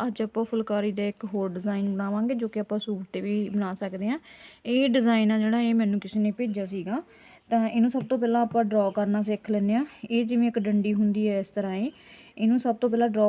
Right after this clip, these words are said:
ਕਰਨ ਲਈ ਜਿਵੇਂ ਆਹ ਵਾਲਾ ਸਕੁਏਅਰ ਆ, ਇਸ ਸਕੁਏਅਰ ਤੋਂ ਤੁਸੀਂ ਇਸ ਤਰ੍ਹਾਂ ਇਹ ਲਾਈਨ ਲੈ ਲੈਣੀ ਆ, ਠੀਕ ਹੈ, ਤੇ ਆਹ ਹਾਫ ਤੱਕ ਇਹਨੂੰ ਥੱਲੇ ਮੋੜ ਦੇਣਾ। ਫਿਰ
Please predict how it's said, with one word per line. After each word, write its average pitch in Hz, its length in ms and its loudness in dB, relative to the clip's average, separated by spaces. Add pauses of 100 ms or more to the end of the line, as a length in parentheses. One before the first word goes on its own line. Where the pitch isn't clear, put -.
ਕਰਨ 208 200 2
ਲਈ 214 120 4
ਜਿਵੇਂ 214 300 2
ਆਹ 214 200 0
ਵਾਲਾ 233 180 2
ਸਕੁਏਅਰ 214 460 -2
ਆ, 220 200 0
ਇਸ 214 320 -2
ਸਕੁਏਅਰ 220 340 -2
ਤੋਂ 220 140 -8
ਤੁਸੀਂ 226 260 -4
ਇਸ 208 160 -2
ਤਰ੍ਹਾਂ 202 280 -4
ਇਹ 202 60 0
ਲਾਈਨ 196 300 -2
ਲੈ 180 120 -4
ਲੈਣੀ 160 300 -6
ਆ, 269 60 -2 (1120)
ਠੀਕ 214 160 -4
ਹੈ, 262 80 0
ਤੇ 254 120 -4
ਆਹ 233 200 2
ਹਾਫ 254 320 -2
ਤੱਕ 214 160 -2
ਇਹਨੂੰ 226 140 2
ਥੱਲੇ 180 260 0
ਮੋੜ 165 200 -6
ਦੇਣਾ। 160 220 -8 (540)
ਫਿਰ 240 200 4